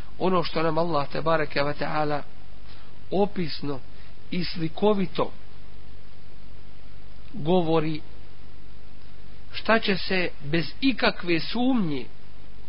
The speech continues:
precizno, u, do, u detalje događati i šta će se odvijati na sudnjemu danu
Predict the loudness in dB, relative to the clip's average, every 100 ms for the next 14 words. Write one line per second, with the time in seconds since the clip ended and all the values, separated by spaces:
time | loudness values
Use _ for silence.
0 | -2 -2 -2 -2 0 4 4 2 0 -2
1 | -2 -2 0 2 2 2 2 0 2 4
2 | 4 2 0 -2 -2 -2 -2 -2 -2 -2
3 | -2 -2 -2 0 2 2 4 4 4 2
4 | 0 0 -2 -2 -2 -2 -2 -2 -2 -2
5 | -2 -2 -2 -2 -2 -2 -2 -2 -2 -2
6 | -2 -2 0 0 2 4 2 2 2 2
7 | 2 2 4 2 2 0 0 -2 -2 0
8 | 0 2 2 2 0 2 0 0